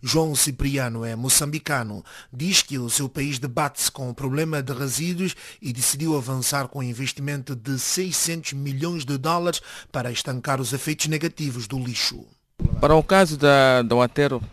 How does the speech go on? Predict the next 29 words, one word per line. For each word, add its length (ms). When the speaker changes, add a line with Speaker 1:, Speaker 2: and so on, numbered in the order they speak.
Speaker 2:
regional 580
Maputo 420
e 40
Matola, 340
são 220
previstos 640
seiscentos 440
milhões 220
de 60
dólares. 380
Este 240
valor 280
foi 320
financiado 600
com 200
nossos 240
parceiros 460
externos, 520
mas 160
também 240
o 80
governo 440
participou 580
em 280
vinte 260
por 100
cento 260
deste 260
valor. 300